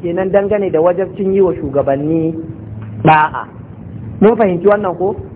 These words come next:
Saboda haka duk sa'an da aka ce shugaba na musulunci ya ce a yi kaza,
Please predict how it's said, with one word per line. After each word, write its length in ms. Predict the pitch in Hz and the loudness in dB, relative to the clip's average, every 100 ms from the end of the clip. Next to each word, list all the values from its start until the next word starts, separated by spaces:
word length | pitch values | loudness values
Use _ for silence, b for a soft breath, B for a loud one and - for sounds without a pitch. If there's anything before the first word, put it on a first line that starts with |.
| - - - - - - - - | -16 -16 -14 -14 -12 -12 -10 2
Saboda 320 | 240 262 233 214 | 6 6 4 0
haka 140 | 233 196 185 | -2 -4 -4
duk 120 | 240 | 0
sa'an 240 | 302 262 240 | 2 2 0
da 80 | 220 | -2
aka 160 | 233 220 | -2 -2
ce 200 | 226 196 | 0 0
shugaba 560 | 180 170 170 180 196 196 - - - - - - - | 0 2 4 4 2 0 -10 -20 -18 -16 -16 -16 -2
na 120 | 156 208 | 2 4
musulunci 540 | 214 233 226 - 202 | 4 4 2 2 2
ya 160 | 190 202 233 | 2 2 0
ce 80 | |
a 160 | 214 175 | 0 0
yi 80 | 190 | 0
kaza, 440 | 185 151 147 143 | 0 2 2 0